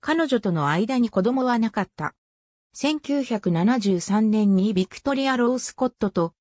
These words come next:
再婚し、彼女との間に以下の三子を設けている。二千年にビクトリアと離婚し、リン・フォースターと再婚した。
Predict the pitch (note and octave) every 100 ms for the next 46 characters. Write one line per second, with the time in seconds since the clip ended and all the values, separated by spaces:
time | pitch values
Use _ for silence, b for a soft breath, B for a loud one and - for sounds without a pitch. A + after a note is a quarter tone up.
0 | _ - G3 A#3+ - A3+ G3+ F#3 - _
1 | - D#4 E4 C4 A3+ F#3 F3 F3 F#3 F3+
2 | F3+ F#3 _ - A#3+ C#4 G#3+ - F#3+ A3+
3 | G#3 C4+ G3+ F#3+ B3 G#3 F#3+ E3 C#3 C#3
4 | _ _ _ _ _ - F#3 F#3+ D4 E4
5 | D#4 D4 D4 D4+ C4 - - D#4 C#4 A#3+
6 | G3+ F3 D#3 - F#3+ F#3+ E3+ D#3+ _ _
7 | - G3 D4 - D4 D4 - C4 B3 G#3+
8 | D#3 - F3 G3+ F#3+ F3 - D#3+ -